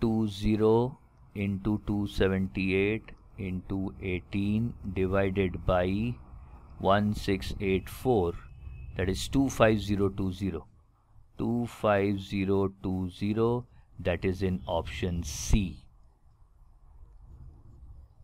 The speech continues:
There is a bit of ambiguity in the statement. It should be the other way around actually. Which when divided, uh, in the proportion provides eight four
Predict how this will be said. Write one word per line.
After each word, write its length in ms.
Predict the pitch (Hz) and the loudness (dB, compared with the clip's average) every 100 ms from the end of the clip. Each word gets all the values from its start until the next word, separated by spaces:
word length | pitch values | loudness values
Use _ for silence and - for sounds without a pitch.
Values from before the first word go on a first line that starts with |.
| - - - - - - - - | -20 -20 -20 -20 -18 -18 -16 -12
There 400 | 95 110 120 123 | 0 4 6 6
is 340 | 123 110 - - | 2 0 -8 -4
a 200 | 123 139 | 4 6
bit 420 | 156 117 143 - - | 6 6 4 4 2
of 200 | 123 113 | 4 4
ambiguity 680 | 113 104 101 98 98 107 104 | 0 0 0 -2 -2 -2 -4
in 280 | 95 95 92 | -4 -4 -4
the 180 | 90 87 | -4 -6
statement. 1040 | - - - 113 127 - 147 180 190 190 - - - | -8 -12 -6 -6 -6 -8 -4 0 0 -2 -8 -14 -12
It 100 | 104 | -10
should 220 | - 104 | -8 -4
be 80 | 104 | -4
the 200 | 98 - | -4 -4
other 240 | 95 101 | -4 -4
way 120 | 92 90 | -2 -2
around 240 | 85 82 | -4 -4
actually. 440 | 80 - 82 78 - - - - - - - | -8 -8 -12 -12 -14 -20 -20 -20 -20 -20 -12
Which 260 | 90 147 - | 0 0 2
when 220 | 143 139 | 0 2
divided, 760 | 123 113 117 120 127 131 131 139 | 2 4 4 4 4 4 4 4
uh, 340 | 139 143 123 - | 4 4 0 -2
in 180 | 113 | 0
the 100 | 113 | 0
proportion 720 | 113 117 110 120 120 - 131 123 | 0 0 2 2 0 2 0 2
provides 640 | 117 107 110 117 123 - | 2 4 6 4 2 -4
eight 240 | 110 123 127 | 0 0 0
four 240 | 123 117 | -2 -2